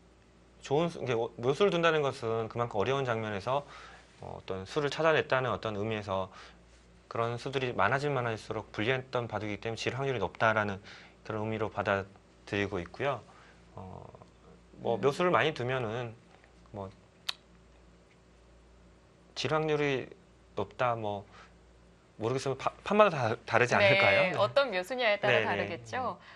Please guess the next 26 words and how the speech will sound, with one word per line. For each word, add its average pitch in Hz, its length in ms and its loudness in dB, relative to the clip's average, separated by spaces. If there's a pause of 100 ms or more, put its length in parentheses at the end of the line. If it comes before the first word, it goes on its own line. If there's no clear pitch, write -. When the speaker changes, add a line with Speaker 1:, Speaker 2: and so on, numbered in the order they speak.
Speaker 2:
근데 226 140 -2
진짜 247 280 -2
얘기를 240 260 -4
듣고 233 260 -4
보니까 185 840 -2
그 180 400 -8
묘수를 247 400 -2
찾아내기 359 500 0
위해서는 202 500 -4
좀 196 160 -12 (340)
불리해야지만 330 920 0
Speaker 1:
네, - 220 2
Speaker 2:
그 - 60 -2
Speaker 1:
그렇죠. - 180 -4
Speaker 2:
묘수를 196 280 -8
찾아내게 320 460 -2
되겠어요. 160 760 -8
Speaker 1:
바둑이 135 600 -2
유리하다면은 156 720 2
간명한 147 420 0
수를 113 580 -2 (420)
보통 104 160 -8
선택하는 147 560 -2
게, 95 360 -4 (680)
네, 90 240 -10
보통이잖아요. 98 760 -4